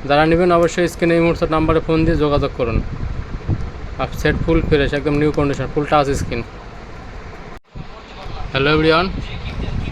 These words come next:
আসসালামু আলাইকুম। আহ, যারা ভালো মানের ডিভিডি প্লেয়ার খুঁজতাছেন, আহ, তাদেরকে বলতাছি, আপনারা এই ডিভিডি প্লেয়ারটি নিতে পারেন। এটা ডিভিডি, পেন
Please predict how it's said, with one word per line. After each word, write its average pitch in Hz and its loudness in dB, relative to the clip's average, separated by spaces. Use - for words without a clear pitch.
আসসালামু 139 2
আলাইকুম। 139 0
আহ, - -4
যারা 147 6
ভালো 127 2
মানের 165 4
ডিভিডি 165 4
প্লেয়ার 170 4
খুঁজতাছেন, 143 2
আহ, - -2
তাদেরকে 147 2
বলতাছি, 143 0
আপনারা 139 2
এই 156 4
ডিভিডি 156 2
প্লেয়ারটি 170 4
নিতে 156 2
পারেন। 143 4
এটা 143 4
ডিভিডি, 160 2
পেন 151 4